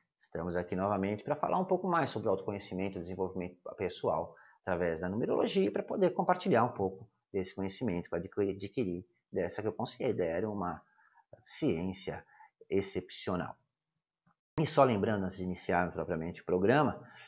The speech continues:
que aquelas pessoas que têm o seu estudo numerológico e por algum motivo não receberam a orientação adequada ou que não estão conseguindo entender as informações, as orientações que o seu estudo querem informar,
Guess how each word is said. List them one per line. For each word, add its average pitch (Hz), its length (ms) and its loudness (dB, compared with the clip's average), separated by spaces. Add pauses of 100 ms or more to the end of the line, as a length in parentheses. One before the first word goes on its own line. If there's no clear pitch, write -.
(140)
que 151 280 0
aquelas 156 280 2
pessoas - 460 2
que - 140 -14
têm 131 200 2
o 117 40 2
seu 110 180 0
estudo 98 300 -4
numerológico 92 840 6
e - 40 -8
por 92 120 -4
algum 95 360 0
motivo 101 520 -2
não 87 180 -4
receberam 92 560 0
a 90 80 4
orientação 90 440 0
adequada 95 640 6
ou - 40 -4
que 90 100 -14
não 85 100 -8
estão 92 120 -8
conseguindo 104 400 -8
entender 98 540 2 (500)
as 90 100 0
informações, 95 640 0
as 92 80 0
orientações 95 480 -2
que - 60 -18
o - 40 -12
seu 85 100 -4
estudo 78 260 -10
querem 78 340 -6 (1120)
informar, 127 720 4